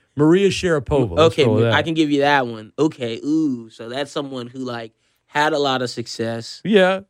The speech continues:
Speaker 1: attractive, successful.
Speaker 2: But then has a downfall.
Speaker 1: Like, right, good. Wasn't just in a movie because, oh, well,
Speaker 2: Mm-hmm.
Speaker 1: they, you know, they, they, they're, it's a pretty face. No, like, talented.
Speaker 2: Super talented.
Speaker 1: But, you know, kinda had a little,
Speaker 2: Kinda had a
Speaker 1: little,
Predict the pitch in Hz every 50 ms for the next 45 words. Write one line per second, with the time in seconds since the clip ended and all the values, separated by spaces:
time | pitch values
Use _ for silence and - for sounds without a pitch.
0 | _ - 151 127 - - 180 185 180 185 170 - - 202 185 160 135 - 175 143
1 | - - - 185 175 170 - - - 170 175 170 165 160 - 143 143 139 143 131
2 | 117 117 113 123 139 135 127 135 139 135 135 127 - 156 160 151 143 - - 165
3 | 214 254 196 143 123 113 - - 139 180 240 302 277 214 202 170 147 160 175 208
4 | 202 226 240 214 151 110 107 123 170 202 185 - - - 196 175 165 160 139 143
5 | 156 160 175 160 156 156 147 131 143 - - 151 131 117 147 143 143 143 135 131
6 | 135 135 123 123 127 127 127 131 127 - 147 139 113 98 92 98 104 107 110 110
7 | 110 113 113 110 110 113 113 113 110 117 113 113 113 - - 113 110 - 120 104
8 | - - 139 123 110 98 - 127 117 101 98 - 330 320 247 120 101 - - 113
9 | 123 147 208 302 277 165 139 143 160 - 156 151 185 - 143 107 101 98 - -
10 | 131 135 170 190 190 190 - 339 370 311 269 262 302 320 226 - - 233 269 277
11 | 254 233 247 262 254 226 214 214 262 269 - - _ _ - - 233 240 247 262
12 | 135 -